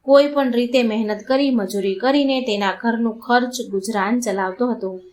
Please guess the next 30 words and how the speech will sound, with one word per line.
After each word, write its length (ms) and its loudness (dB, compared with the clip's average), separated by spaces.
એને 300 2
આખો 480 2
દિવસ 340 2
મજૂરી 420 0
કરે 320 4
ને 320 -2
તો 120 6
માત્ર 440 2
એને 360 2
વીસ 300 2
રૂપિયા 340 0
જ 80 2
મળતા 340 0
હતા. 320 -6
તેમાંથી 480 0
તે 200 -2
દસ 260 0
રૂપિયાનું 500 0
નિત્ય 580 0
રોજે 560 2
દાન 440 4
કરે 280 2
અને 140 -4
દસ 280 0
રૂપિયામાં 580 0
તેના 420 -2
પરિવારનું 560 0
પાલન 340 0
પોષણ 320 -8
કરે. 340 -6